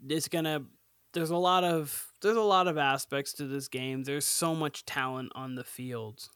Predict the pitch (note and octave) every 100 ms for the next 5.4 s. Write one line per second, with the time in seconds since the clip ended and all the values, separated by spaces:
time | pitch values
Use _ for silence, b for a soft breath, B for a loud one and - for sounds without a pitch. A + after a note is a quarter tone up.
0 | _ F#2+ A2+ - A2+ F2+ D2+ F#2 C#3 C#3+
1 | C#3+ F3 F3 E3+ F3 D#3+ D3+ D3 B2+ C#3
2 | C#3 C#3 - C#3 C3+ - C3 C3 C3+ B2+
3 | B2+ A#2+ A#2 - B2+ C3 C3 - E3 E3+
4 | E3 C#3 D3 E3 F3 - - E3 D3+ C#3
5 | B2+ A#2 - -